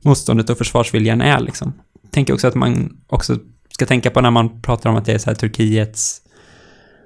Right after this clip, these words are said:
invasion och så. Eh, dels att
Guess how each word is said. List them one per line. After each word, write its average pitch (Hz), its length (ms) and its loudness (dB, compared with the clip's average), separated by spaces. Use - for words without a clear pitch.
invasion 127 580 4
och 139 80 2
så. 123 200 4
Eh, 117 460 2
dels 120 220 0
att 117 160 2